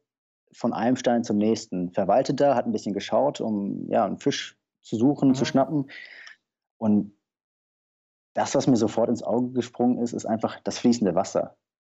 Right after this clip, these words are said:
Speaker 1: Und fließendes Wasser, länger belichtet, sieht einfach cool aus.
Speaker 2: Ja.
Speaker 1: Und das kombiniert mit Tieren ist noch mal cooler, in meinen Augen. Und das, es gibt ein paar Wasseramselbilder,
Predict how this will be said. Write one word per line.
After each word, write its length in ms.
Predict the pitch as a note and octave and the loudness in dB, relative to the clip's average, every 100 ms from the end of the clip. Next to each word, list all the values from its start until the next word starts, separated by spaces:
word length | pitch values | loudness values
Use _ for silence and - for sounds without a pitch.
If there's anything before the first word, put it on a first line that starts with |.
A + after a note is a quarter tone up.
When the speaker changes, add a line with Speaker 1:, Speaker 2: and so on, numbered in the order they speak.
| _ _ | _ _
Speaker 1:
Und 260 | G2+ - | -10 -10
fließendes 440 | - C3+ C#3 A#2+ - | 0 2 4 2 4
Wasser, 400 | A2 - C3+ B2 | 0 4 2 4
länger 260 | A2 B2+ | 2 2
belichtet, 480 | A2 G#2+ A#2+ C3 A2 | 2 0 0 0 -2
sieht 120 | G2 | -2
einfach 240 | F2+ F#2+ - - | -2 -4 -6 -2
cool 160 | A2 | 0
aus. 280 | - A#1 - | 0 -6 -6
Speaker 2:
Ja. 220 | C3 C#3+ - - - _ _ _ _ _ | -6 -6 -10 -20 -20 _ _ _ _ _
Speaker 1:
Und 140 | G3+ | -18
das 440 | F3 F#3 A3+ B2 - | -12 -2 0 -2 -2
kombiniert 840 | C4 G#3+ G2 D3 F#3 C#3+ - - _ _ _ _ _ _ | 2 4 4 4 4 0 -6 -18 _ _ _ _ _ _
mit 200 | - A2 | -8 -8
Tieren 500 | - E3+ E3 C#2 - _ _ _ _ _ - | -2 2 2 0 -8 _ _ _ _ _ -8
ist 180 | A#2 C#3 | -2 0
noch 120 | C3+ | 2
mal 160 | A#2 | 0
cooler, 460 | - - G1+ G1+ - _ _ _ _ - | 0 -6 -2 -4 -6 _ _ _ _ -2
in 120 | A#2+ | 2
meinen 260 | A2 F2+ E2+ | 4 2 0
Augen. 480 | E2 E2 D#2+ G#2+ _ - - - - | -2 -4 -6 -12 _ -20 -20 -20 -6
Und 360 | G2+ G#2 G#2 | 0 0 0
das, 400 | G#2+ - - - - _ | -4 -6 -12 -16 -20 _
es 160 | A#2+ - | -14 -2
gibt 220 | D#3+ - | -2 0
ein 60 | |
paar 180 | A#2+ A2 | 0 0
Wasseramselbilder, 1040 | C3+ - - C#3 B2+ C3 C#3 C3+ C3 B2+ | 0 0 -2 0 0 2 4 6 4 4